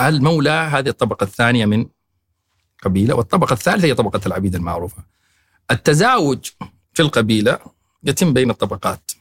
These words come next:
الطبقة الأولى مع الطبقة الأولى، الطبقة الثانية مع الثانية، الثالثة مع الثالثة. أحيانًا يحصل علاقة،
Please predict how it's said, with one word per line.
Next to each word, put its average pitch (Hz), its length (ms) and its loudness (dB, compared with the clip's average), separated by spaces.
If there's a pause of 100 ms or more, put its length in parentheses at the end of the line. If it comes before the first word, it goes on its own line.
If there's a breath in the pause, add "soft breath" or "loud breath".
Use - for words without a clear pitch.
الطبقة - 320 0
الأولى 139 260 2
مع 110 100 2
الطبقة 101 340 -2
الأولى، 113 240 2
الطبقة 107 300 0
الثانية 127 300 2
مع 107 140 0
الثانية، 131 320 0
الثالثة 123 380 0
مع 104 100 -2
الثالثة. 92 540 -2 (420 soft breath)
أحيانًا 233 460 2
يحصل 156 560 0 (1200)
علاقة، 135 760 2